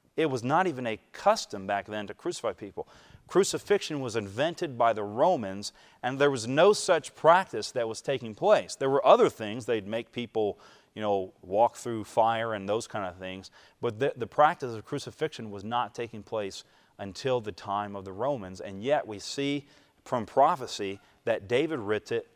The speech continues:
writ, wrote it thousands of years in advance. Now, of the three hundred prophecies that were written about Jesus, a college professor one day, he said,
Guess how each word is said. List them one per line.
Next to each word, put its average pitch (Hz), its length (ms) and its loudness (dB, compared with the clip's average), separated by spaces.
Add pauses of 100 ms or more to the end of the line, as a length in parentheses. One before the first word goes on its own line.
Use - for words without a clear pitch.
(140)
writ, 123 260 -2 (120)
wrote 127 260 6
it 101 160 -4
thousands 139 640 4
of 117 120 -6
years 98 460 -6 (400)
in 113 100 -4
advance. 110 600 -2 (360)
Now, 147 340 8 (260)
of 135 160 6
the 147 80 2
three 202 320 4
hundred 202 260 2
prophecies 123 920 2 (100)
that 123 160 2
were 110 140 -2
written 139 260 2
about 113 300 0
Jesus, 92 640 -6 (500)
a 127 140 2
college 175 540 4
professor 113 760 -2 (760)
one 107 240 -2
day, 110 220 6
he 113 140 -2
said, 117 460 0